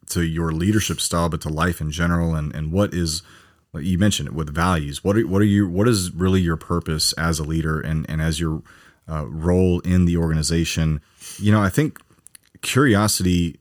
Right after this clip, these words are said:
helps people avoid blind spots because it, it, having a curio-, curiosity approach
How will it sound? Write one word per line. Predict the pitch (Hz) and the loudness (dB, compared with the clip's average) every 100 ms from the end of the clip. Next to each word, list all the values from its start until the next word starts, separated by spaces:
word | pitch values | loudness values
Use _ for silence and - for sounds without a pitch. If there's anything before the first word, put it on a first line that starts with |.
| - | -8
helps | 82 107 113 - - - | -2 -2 -2 -4 -6 -14
people | - 98 87 80 80 80 78 _ _ _ _ _ _ - | -4 -2 -2 -2 -2 -4 -8 _ _ _ _ _ _ -6
avoid | 92 76 87 90 95 90 78 | -4 -2 0 2 2 0 -2
blind | 85 85 85 85 | -4 0 0 0
spots | - 78 73 73 | -4 -6 -6 -8
because | - 90 101 101 87 | -6 -2 2 2 0
it, | 85 _ - - _ | -4 _ -20 -20 _
it, | 87 85 - _ _ - | -8 -8 -10 _ _ -12
having | - 120 143 | -2 0 2
a | 110 | 0
curio-, | - - 117 110 110 101 101 | -2 -2 2 4 4 2 0
curiosity | - - 110 107 95 92 82 | -4 0 2 4 2 0 -2
approach | - - 90 92 - - | -4 -2 0 0 -4 -14